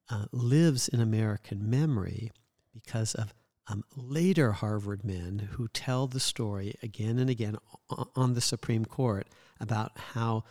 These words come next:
the American Revolution really did start in Boston and not Virginia, and how it's basically a Harvard story and not a William and Mary story, how it's really about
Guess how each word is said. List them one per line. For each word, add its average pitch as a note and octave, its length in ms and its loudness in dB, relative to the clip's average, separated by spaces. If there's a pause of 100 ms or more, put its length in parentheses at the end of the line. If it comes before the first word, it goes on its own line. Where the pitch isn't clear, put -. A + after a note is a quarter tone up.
(140)
the A2+ 100 -4
American A2 380 -2
Revolution G#2+ 640 -2
really C3+ 360 4
did G#2+ 260 0
start G2 380 -2
in G#2+ 140 -2
Boston G#2+ 580 -2
and G#2+ 120 -4
not A2+ 240 -2
Virginia, F#2+ 720 -4
and G#2 140 -4
how G#2 220 0
it's G2 100 -4
basically G#2 480 -6
a G2+ 80 -2
Harvard A2+ 540 2
story G2+ 580 -4 (240)
and A#2 100 0
not A2+ 300 2
a A#2 60 2
William A2+ 420 2
and A#2 100 2
Mary G2+ 300 0
story, F#2+ 640 -6 (220)
how G#2+ 280 -2
it's - 240 -8
really A#2 380 2
about A2 520 0